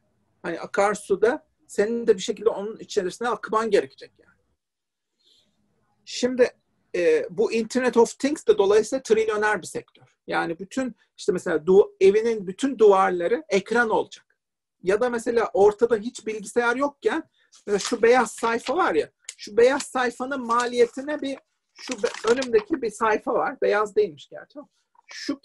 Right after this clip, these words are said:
kağıdın maliyetine bir, bir, bir, e, scrap bilgisayar olacak. Yani şu bir, e, kağıt şeklinde mesela scrap bilgisayar. Mesela istediğin anda hiç yoktan sıfırdan bir şu bir bilgisayar oldu yani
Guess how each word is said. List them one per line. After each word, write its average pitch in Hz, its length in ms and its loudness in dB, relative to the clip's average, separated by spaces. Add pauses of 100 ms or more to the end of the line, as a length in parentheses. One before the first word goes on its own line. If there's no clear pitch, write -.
(140)
kağıdın 262 560 0
maliyetine 220 800 0 (240)
bir, 214 140 -4
bir, - 140 -6 (100)
bir, 190 340 -6 (200)
e, - 160 -6
scrap - 480 0
bilgisayar 208 460 2
olacak. - 400 -2
Yani 220 180 0
şu - 220 0
bir, 277 180 -4 (480)
e, 170 180 0
kağıt 269 420 2
şeklinde 196 480 0
mesela 240 200 -6
scrap - 460 -2
bilgisayar. - 520 -6 (1400)
Mesela 190 180 -12
istediğin 269 440 -4
anda 240 460 0
hiç - 180 -6
yoktan 233 340 2
sıfırdan 240 580 -2 (340)
bir 226 160 0 (160)
şu - 480 -8 (600)
bir 240 100 -4
bilgisayar 247 500 4
oldu 151 300 4
yani - 240 -12